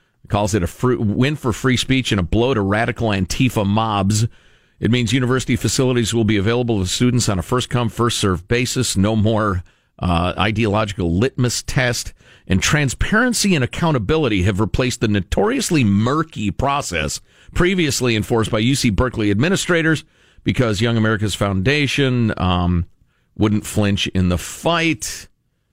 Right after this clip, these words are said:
Uh, so there you go. And their final statement, Y F's landmark victory for free expression,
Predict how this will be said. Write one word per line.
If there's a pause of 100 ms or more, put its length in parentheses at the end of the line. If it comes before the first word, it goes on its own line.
(640)
Uh,
so
there
you
go. (1300)
And
their
final
statement,
Y
F's
landmark
victory
for
free
expression,